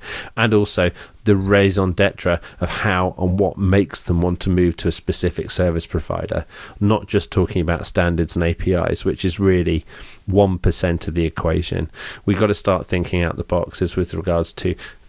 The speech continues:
uh, technology emergence around things such as, uh, the ability to stripe across multiple hypervisors, or the ability to bolt in existing applications, or heterogeneous auth-, authentication platforms, et cetera, et cetera.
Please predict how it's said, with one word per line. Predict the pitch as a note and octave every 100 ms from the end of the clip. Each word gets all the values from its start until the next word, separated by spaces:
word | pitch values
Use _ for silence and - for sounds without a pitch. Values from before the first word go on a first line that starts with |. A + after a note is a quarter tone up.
| -
uh, | D#2+ D#2+ - - _
technology | - - G2 G2 F2+ F2+
emergence | F2 F2 F2 E2+ F2 E2+ -
around | E2+ E2 E2+ E2+
things | E2+ E2+ - -
such | - - -
as, | D#2 - - - - -
uh, | D#2+
the | D#2+
ability | F2 F#2 E2+ F2+
to | - - E2+ -
stripe | - G2 F2 -
across | - F2+
multiple | F2+ E2 - F2 E2
hypervisors, | E2+ D#2+ D#2+ E2 D#2+ E2 E2 D2+ - - -
or | F2+
the | F2
ability | E2+ F#2 F2 - F2
to | -
bolt | - F2 F2 -
in | E2 E2
existing | D#2+ F#2 - - E2
applications, | D#2 - - F2 E2+ - E2 D#2
or | E2 D#2+ - -
heterogeneous | - G2+ G2 F2 F2 E2+ E2
auth-, | F2 - -
authentication | D#2+ F2+ D#2 - F#2 F#2 -
platforms, | E2 F#2 - F#2 E2
et | F#2
cetera, | - F2 -
et | E2
cetera. | - - F#2